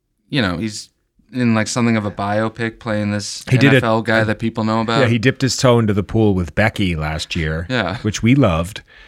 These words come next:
Speaker 1: Oh, yeah.
Speaker 2: And
Speaker 1: Masterful.
Speaker 2: he, and I think I own it, so maybe I'll watch that again. And now here he is with Bountygate, which I think is a story
Speaker 1: Bountygate.
Speaker 2: about them, like, paying college players or something. Some sports fans probably laughing.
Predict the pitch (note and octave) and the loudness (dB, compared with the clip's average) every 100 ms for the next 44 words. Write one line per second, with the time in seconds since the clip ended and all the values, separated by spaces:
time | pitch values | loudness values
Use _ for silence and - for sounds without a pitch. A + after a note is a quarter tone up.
0 | - C3+ F2+ G2 - _ - A2 G2+ A#2 | -8 -4 -4 -8 -20 _ -2 0 2 0
1 | A#2 - - G#2+ G#2+ G#2+ - _ - - | 0 -4 -8 -6 -4 -6 -10 _ -10 -4
2 | F3+ G3 D3 F#2 A2+ D#2 - - F#2 G2 | 0 4 4 2 0 -2 -6 -4 0 2
3 | C3 A#2 G2 F#2+ - E2+ D2+ D#2+ C#2+ - | 4 4 4 2 0 -2 -2 -4 -4 -10
4 | - _ _ - A#2+ A#2 A#2+ B2 A2+ C3 | -20 _ _ -2 2 4 4 4 6 6
5 | C3+ C3+ B2+ B2 F#2+ G2+ B2+ D3 G#2 E2 | 6 6 4 0 -2 0 2 2 0 0
6 | E2+ F2 B2+ D3 C#3 - G#3 G#3 - E3+ | -2 -2 2 4 4 2 2 0 0 0
7 | D#3 C3+ A#2+ E3 F3 F3+ F3 D#3 B2+ C3+ | 2 2 4 6 8 8 6 6 6 6
8 | C#3 A2 C3+ D3 D3 D3 D3 - _ _ | 4 4 4 6 4 4 0 -4 _ _
9 | - A2 - - _ _ _ _ - - | -6 -4 -4 -14 _ _ _ _ -10 0
10 | C3 D3 D#3 D#3 D3+ A#2+ D3 D#3 C3 - | 4 6 6 4 4 4 6 4 0 2
11 | D3 D#3+ D#3+ D#3 D3+ D3 D#3 D3+ D#3 D3+ | 4 6 6 4 0 0 0 0 2 2
12 | C#3 - C#3 C3 - A2+ G#2+ - G2+ F#2 | 0 0 2 2 2 2 2 0 -4 -4
13 | - G2 F2+ F#2 - F#2 | -4 -4 -2 -4 -4 -8